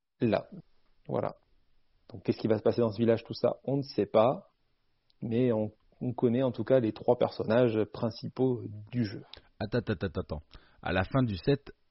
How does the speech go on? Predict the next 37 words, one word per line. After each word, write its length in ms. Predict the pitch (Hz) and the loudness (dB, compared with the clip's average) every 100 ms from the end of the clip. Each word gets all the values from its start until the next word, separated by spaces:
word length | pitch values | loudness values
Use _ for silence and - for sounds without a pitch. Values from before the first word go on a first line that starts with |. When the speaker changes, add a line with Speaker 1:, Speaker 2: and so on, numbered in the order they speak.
| _ 92 | _ 0
Speaker 2:
At-, 120 | 90 - - | 0 0 -8
Ethan, 360 | 95 - 135 139 | -6 0 2 2
il 140 | 95 80 - | 2 -2 -2
s'échappe 480 | 117 - 151 - - - - _ _ - _ | -2 2 2 2 -6 -6 -20 _ _ -20 _
des 140 | 78 82 | -12 -6
Baker. 360 | 82 82 139 127 - _ _ _ _ _ _ _ _ _ - | -6 0 0 0 -4 _ _ _ _ _ _ _ _ _ 0
Speaker 1:
Mhm. 320 | 113 120 190 - _ _ _ | 0 0 -4 -8 _ _ _
Speaker 2:
Il 80 | 90 | -4
retrouve 440 | 87 92 - 92 | -2 -2 -4 -4
Mia, 320 | 90 90 113 143 | -2 0 2 2
mais 100 | 98 | 0
il 40 | |
me 40 | 85 | 0
semble 280 | 85 82 | -2 -2
pas 160 | 87 123 | -2 -4
qu'il 160 | - 85 | -2 0
retourne 380 | 85 - 123 | 0 2 0
dans 100 | 95 | 0
le 100 | 82 | 0
village 300 | 95 139 107 | 2 2 2
après, 280 | 87 - 78 | 2 0 -2
hein. 100 | 101 - _ _ _ _ _ _ _ _ _ _ _ _ _ _ _ _ _ _ _ - | -4 -12 _ _ _ _ _ _ _ _ _ _ _ _ _ _ _ _ _ _ _ 2
Speaker 1:
Alors 180 | 104 | 4
là, 100 | 110 | 6
il, 160 | 131 120 | 4 4
là, 80 | 120 | 2
il 100 | 110 | 6
parle 200 | 113 107 | 4 4
de, 260 | 104 101 - - | -4 -6 -8 -14
que, 60 | 107 _ _ _ _ _ _ _ | -16 _ _ _ _ _ _ _
qu'ils 160 | - | -2
vivent, 220 | 113 147 127 | 2 4 6
euh, 320 | 107 101 98 107 107 _ _ - | 6 4 -2 -6 -18 _ _ -2
tous 120 | 117 | 6
les 120 | 131 | 6
deux, 240 | 135 101 | 6 2
hein. 120 | 101 | 0